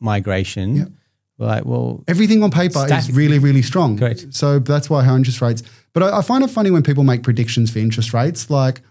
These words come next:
Speaker 2: I got friends who work in the bank as actuaries. Like, they're
Speaker 1: <laughs>
Speaker 2: ninety-nine point nine in high school, the smartest people I know,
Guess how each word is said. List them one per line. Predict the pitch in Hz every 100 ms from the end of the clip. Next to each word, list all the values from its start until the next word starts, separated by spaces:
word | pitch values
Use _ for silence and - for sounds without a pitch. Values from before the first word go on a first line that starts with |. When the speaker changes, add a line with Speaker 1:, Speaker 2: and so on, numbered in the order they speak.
| -
Speaker 2:
I |
got | 214 233
friends | 180 170
who | 135
work | 127 123
in |
the | 117
bank | 117 107
as | 113
actuaries. | 117 113 110 92 101
Like, | 117 117
they're | 131 135
Speaker 1:
<laughs> |
Speaker 2:
ninety-nine | 156 180 - 180 160 151
point | 151 147
nine | 139 135
in |
high | 123 123
school, | 117 120
the | 113
smartest | - 180 175
people | 156 139
I | 175 127
know, | 147